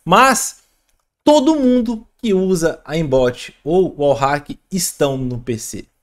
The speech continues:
entende? Então é por isso que eu, eu, eu entendo o sentimento da galera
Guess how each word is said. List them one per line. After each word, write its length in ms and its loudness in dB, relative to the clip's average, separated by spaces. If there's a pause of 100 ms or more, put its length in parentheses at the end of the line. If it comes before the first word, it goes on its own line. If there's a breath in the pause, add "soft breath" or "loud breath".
(200)
entende? 400 -4 (380 soft breath)
Então 220 -2
é 100 2
por 180 -2
isso 240 0
que 100 0
eu, 340 2
eu, 240 -4
eu 200 0
entendo 600 0
o 80 -8
sentimento 600 -6
da 140 -4
galera 400 -2